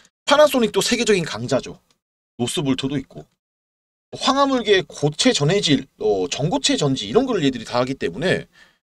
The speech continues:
정말 진짜 이 전고체 배터리에서는 아마 앞으로 대장주로 우뚝 설 종목 중에 하나다. 지금 쌀 때 담아야 되는 건 사실이에요. 자, 그런데 지금 뭔가 차트가 정말 애매한 상황이 있는 것도 사실이고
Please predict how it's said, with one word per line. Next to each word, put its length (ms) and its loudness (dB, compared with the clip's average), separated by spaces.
정말 380 4
진짜 460 2
이 80 -8
전고체 360 2
배터리에서는 1200 -2
아마 220 0
앞으로 260 -4
대장주로 540 0
우뚝 320 -2
설 500 8
종목 260 -2
중에 140 -4
하나다. 460 0
지금 280 4
쌀 360 2
때 260 -2
담아야 340 4
되는 180 2
건 80 0
사실이에요. 580 0
자, 160 -4
그런데 480 6
지금 420 2
뭔가 460 0
차트가 520 0
정말 580 2
애매한 480 4
상황이 260 2
있는 140 0
것도 140 -4
사실이고 440 -2